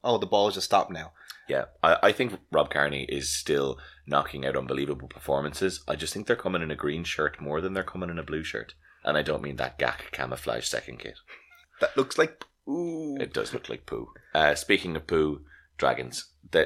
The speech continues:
Speaker 2: they really need to start getting something, anything out of games,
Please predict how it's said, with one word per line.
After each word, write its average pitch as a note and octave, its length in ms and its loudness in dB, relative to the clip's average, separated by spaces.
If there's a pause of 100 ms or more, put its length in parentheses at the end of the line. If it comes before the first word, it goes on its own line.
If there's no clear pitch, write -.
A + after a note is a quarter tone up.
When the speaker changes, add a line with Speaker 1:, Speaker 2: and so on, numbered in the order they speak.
(120)
Speaker 2:
they F2+ 140 4
really D#2+ 340 2
need C#2+ 200 -6
to C2+ 80 -8
start C#2 260 0
getting C2+ 460 -4
something, C#2 720 -2 (420)
anything F2 520 2
out F#2+ 120 0
of F#2+ 120 -4
games, F#2 420 -4